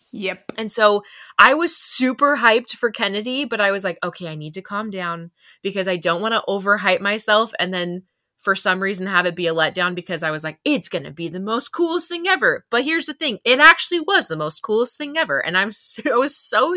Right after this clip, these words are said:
Speaker 2: excited to read it, and I loved reading it. Hopefully that didn't sound like I had low expectations for Kennedy. Kennedy, I had the highest of
Speaker 1: <laughs>
Speaker 2: expectations. I knew it was gonna be good.
Speaker 1: I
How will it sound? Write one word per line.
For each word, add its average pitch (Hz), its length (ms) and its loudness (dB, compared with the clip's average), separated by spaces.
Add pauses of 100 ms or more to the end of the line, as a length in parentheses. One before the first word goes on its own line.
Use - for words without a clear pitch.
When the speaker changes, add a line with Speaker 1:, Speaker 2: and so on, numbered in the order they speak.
(120)
Speaker 2:
excited 247 440 -4
to 240 80 -4
read 233 240 -6
it, 170 140 -4
and 196 100 -2
I 214 160 -2 (140)
loved 190 400 2
reading 147 380 -10
it. - 120 -14 (800)
Hopefully 247 240 0
that 311 100 6
didn't 277 200 -2
sound 226 240 2
like 208 160 -2
I 190 100 2
had 180 220 -4
low 165 160 0
expectations 156 600 -6
for - 120 -12
Kennedy. 135 260 -12
Kennedy, 214 460 2
I 185 80 -2
had 190 180 -4
the 190 120 -2
highest 170 340 2
of 196 120 2
Speaker 1:
<laughs> - 0 -
Speaker 2:
expectations. - 840 -6
I 180 80 -2
knew 208 320 2
it 226 80 6
was 208 140 0
gonna 202 200 -2
be 180 140 -8
good. - 260 -12 (720)
Speaker 1:
I 262 480 2